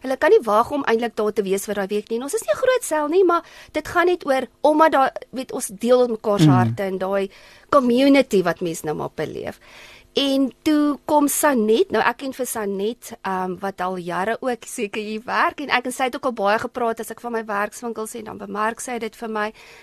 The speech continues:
Speaker 1: en ek en sy het saam gedans paar jaar terug. So sy kontak my toe en sê, "Is ek bereid om kort,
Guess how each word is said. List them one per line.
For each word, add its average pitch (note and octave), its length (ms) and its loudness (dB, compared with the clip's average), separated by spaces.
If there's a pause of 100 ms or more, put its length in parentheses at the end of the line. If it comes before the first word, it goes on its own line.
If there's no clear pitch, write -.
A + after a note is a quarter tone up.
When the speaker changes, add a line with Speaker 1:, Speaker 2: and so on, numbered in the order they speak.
(160)
Speaker 1:
en G#3+ 120 -2
ek A#3+ 160 2
en C4+ 80 -8
sy A#3+ 220 -2
het G#3+ 60 -6
saam A3 220 -2
gedans A3 680 0
paar D4 280 0
jaar D4+ 280 0
terug. G#4+ 300 -2 (500)
So D4+ 240 -4 (300)
sy - 320 0 (120)
kontak C4+ 440 -2
my E3 260 -6
toe - 140 -14
en F3+ 140 -4
sê, B3 420 -4
"Is A#3+ 140 -2
ek B3 180 0
bereid B3 360 -2
om A#3+ 180 -8
kort, B3 240 -2